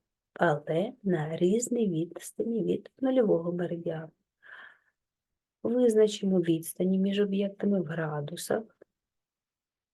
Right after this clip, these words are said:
Якщо об'єкти розташовані н-, в одній півкулі, дані координати віднімаються. Якщо об'єкти розташовані в різних півкулях, координати додаються.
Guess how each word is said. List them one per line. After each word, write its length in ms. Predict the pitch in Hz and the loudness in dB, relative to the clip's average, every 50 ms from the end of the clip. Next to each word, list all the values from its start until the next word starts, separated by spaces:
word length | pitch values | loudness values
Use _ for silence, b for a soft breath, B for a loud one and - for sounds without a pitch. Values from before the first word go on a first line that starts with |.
| _ _ _ _ _ _ _ _ _ _ _ - | _ _ _ _ _ _ _ _ _ _ _ 0
Якщо 480 | 175 208 220 220 - - - - 247 226 | 4 4 4 4 2 -6 -2 2 4 4
об'єкти 480 | 196 160 170 196 185 180 - - 170 | 4 4 4 2 2 2 0 -2 -2
розташовані 840 | 170 185 185 185 - 196 190 - - 185 175 160 156 151 151 151 - _ - | 0 0 -2 0 -2 -4 -2 0 2 2 2 2 2 0 -2 -2 -4 _ 2
н-, 400 | 170 170 165 165 170 175 175 180 | 4 4 4 4 4 4 4 6
в 20 | 196 | 6
одній 400 | 226 233 226 226 185 165 160 151 | 4 4 6 4 4 4 4 0
півкулі, 680 | - 185 196 220 220 - - 240 262 269 277 285 277 - | -4 -6 -6 -6 -6 0 4 4 4 6 4 2 0 0
дані 600 | 180 156 156 156 160 180 196 214 240 240 247 - - | -4 -2 -2 0 2 2 2 2 2 0 -4 -6 2
координати 880 | - 185 175 170 151 160 156 151 156 156 156 170 185 185 - 214 214 214 - | 2 4 4 4 0 0 -2 0 -2 -2 -4 -4 -6 -8 -10 -12 -12 -8 -6
віднімаються. 1000 | 175 160 160 160 180 190 196 190 180 165 156 147 147 151 151 - - - - _ _ _ _ _ _ _ _ _ _ _ _ _ - | -4 -4 -4 -4 -2 -2 -2 0 -2 -2 -4 -8 -10 -12 -14 -16 -18 -20 -20 _ _ _ _ _ _ _ _ _ _ _ _ _ -4
Якщо 460 | - 165 160 160 - - - - 180 | -2 -2 -2 -4 -10 -10 -4 0 0
об'єкти 480 | 170 160 156 156 180 175 170 - - 165 | 0 0 0 2 2 2 2 2 -2 -2
розташовані 760 | 165 165 160 - - 165 151 - 165 160 156 147 156 - - - | -2 -2 -4 -4 -10 -8 -4 0 2 2 2 4 2 0 -2 -4
в 160 | 170 160 170 | -4 -2 -2
різних 680 | 156 156 151 160 170 185 220 233 247 - 262 247 - - | -2 -2 -4 -2 2 2 2 2 2 -2 -4 -6 -6 -4
півкулях, 540 | - 220 214 - - - 156 151 156 - - _ _ _ _ _ _ _ - | -4 -4 -4 -4 -4 -2 -2 -2 -2 -4 -8 _ _ _ _ _ _ _ -10
координати 1000 | - - 175 165 165 156 156 165 151 151 156 156 156 165 196 190 - 254 240 - _ _ - | -2 0 0 0 0 -2 -4 -6 -4 -4 -6 -4 -4 -6 -8 -6 -6 -6 -6 -8 _ _ -8
додаються. 920 | 156 147 151 143 147 151 185 202 220 208 180 160 165 - - - - | -2 0 0 0 2 0 0 2 2 2 0 0 -4 -8 -10 -10 -10